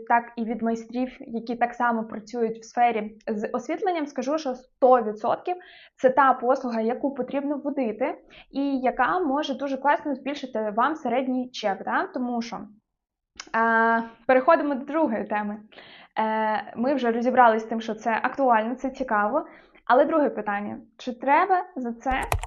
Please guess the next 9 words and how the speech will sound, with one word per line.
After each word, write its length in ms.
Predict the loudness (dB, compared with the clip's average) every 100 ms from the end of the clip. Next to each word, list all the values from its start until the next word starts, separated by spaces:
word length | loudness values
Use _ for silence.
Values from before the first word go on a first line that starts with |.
| -4
брати 480 | 0 2 4 2 0 -4 -8 -8
додаткові 500 | 0 2 2 2 2 2
кошти? 260 | -4 -4 -8 -10 -10 -10 -12 -20 -20 -10 -4
Не 80 |
знаю, 220 | 0 0 0
напишіть, 380 | -4 -6 -6
як 120 | -4 -4
ви 100 | -2
вважаєте, 480 | 0 0 -2 -4